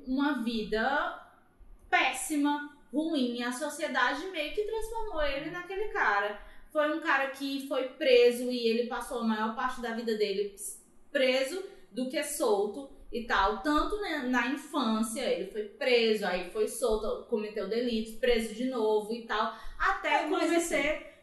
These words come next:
Speaker 1: um
Speaker 2: mas
Speaker 1: ato
Speaker 2: ele
Speaker 1: absurdo.
Speaker 2: tinha, mas pra mim ele tinha já a predisposição, não sei, ele
Speaker 1: Sim,
Speaker 2: não teve como
Speaker 1: ele
Speaker 2: estudar.
Speaker 1: tinha uma, um
Speaker 2: Porque ele enxerga uma guerra racial nas músicas dos Beatles.
Speaker 1: Exatamente.
Speaker 2: Não sei se isso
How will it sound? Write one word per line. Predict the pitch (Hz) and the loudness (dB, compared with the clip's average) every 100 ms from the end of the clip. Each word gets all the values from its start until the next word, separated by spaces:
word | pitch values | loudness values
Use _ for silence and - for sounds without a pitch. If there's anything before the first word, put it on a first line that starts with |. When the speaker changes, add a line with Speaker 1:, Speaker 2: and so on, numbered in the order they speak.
| - | 0
Speaker 1:
um | 311 | 2
Speaker 2:
mas | 311 294 330 | 4 4 4
Speaker 1:
ato | 320 320 | 4 2
Speaker 2:
ele | - | 2
Speaker 1:
absurdo. | - 247 214 | -2 -2 0
Speaker 2:
tinha, | 190 - - | 0 -2 -6
mas | 214 226 - | -8 -8 -8
pra | 262 294 | -8 -6
mim | 240 196 | -8 -6
ele | 240 311 | -4 -6
tinha | - - 269 220 | -6 -12 -12 -10
já | 160 - | -6 -6
a | |
predisposição, | - - 180 - - - 320 | -6 -8 -10 -10 -12 -12 -12
não | - | -12
sei, | 339 - | -12 -10
ele | - | -8
Speaker 1:
Sim, | - 403 | 4 6
Speaker 2:
não | 381 | 6
teve | 311 | 0
como | 285 | 0
Speaker 1:
ele | 269 320 | 0 2
Speaker 2:
estudar. | 392 - | 2 2
Speaker 1:
tinha | 339 392 | 0 0
uma, | 370 - | 0 -2
um | 269 262 | -2 -2
Speaker 2:
Porque | 320 | 0
ele | 320 302 | 2 2
enxerga | - 220 285 285 | 0 -2 -2 -2
uma | 277 | 0
guerra | 208 226 214 | 0 0 -6
racial | 214 - - - | -10 -10 -8 -8
nas | 294 196 | -8 -10
músicas | - 339 | -10 -8
dos | 359 294 | -6 -6
Beatles. | 220 - - - | -8 -10 -12 6
Speaker 1:
Exatamente. | 247 233 214 | 6 6 4
Speaker 2:
Não | |
sei | - 254 | 4 2
se | 247 220 | 2 0
isso | 196 214 - | 0 0 -2